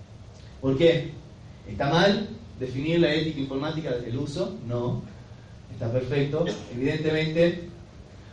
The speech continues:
uno de los problemas más importantes de, éticos que se derivan de la informática tiene que ver con el uso de las tecnologías, ¿no? Ahora bien, desde la filosofía planteamos que hay cuestiones éticas y políticas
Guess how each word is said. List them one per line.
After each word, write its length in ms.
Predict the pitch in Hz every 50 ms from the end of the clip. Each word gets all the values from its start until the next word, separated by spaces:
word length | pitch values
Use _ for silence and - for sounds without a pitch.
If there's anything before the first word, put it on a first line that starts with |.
| -
uno 180 | 127 135 147 151
de 60 | 143
los 140 | 131 127 131
problemas 400 | 127 127 139 151 147 139 139 123
más 320 | 139 151 160 160 - -
importantes 920 | 156 143 135 127 127 120 127 170 175 180 170 - 135 127 127 127 - - - 110
de, 420 | 117 117 113 110 110 107 104 - - 101 101
éticos 460 | 135 160 160 160 - - 117 113 107
que 80 | 104 107
se 140 | - 110 113
derivan 280 | 120 139 143 147 147
de 80 | 139 139
la 60 | 143
informática 520 | 143 - 165 160 156 160 160 185 180 170 156 147
tiene 180 | 151 156 160
que 100 | 151 147
ver 100 | 143 160
con 120 | - - 120
el 100 | 117 131
uso 360 | 151 151 - - 127 - - - -
de 60 | - 101
las 80 | - -
tecnologías, 600 | - 107 104 104 104 101 - - 104 101 98 98
¿no? 140 | 101 - - - - - - - - - - - - - - - - - -
Ahora 240 | - - 170 156 151
bien, 420 | 156 160 151 156 143 - - -
desde 300 | - 151 156 165 165 160
la 80 | 151 139
filosofía 680 | - 135 135 139 - - 160 - - 190 190 175 - 143
planteamos 760 | 135 131 139 - - 180 - 135 131 139 - - - - - - - - - - - - - - - -
que 80 | - 180
hay 120 | 196 202
cuestiones 460 | 196 190 190 - 208 208 196 170 165 160
éticas 720 | - 202 202 - - - - - - - - - - - - - - - - - - -
y 40 | 139
políticas 880 | 113 - 117 117 135 170 180 175 139 127 120 - 135 135 - - -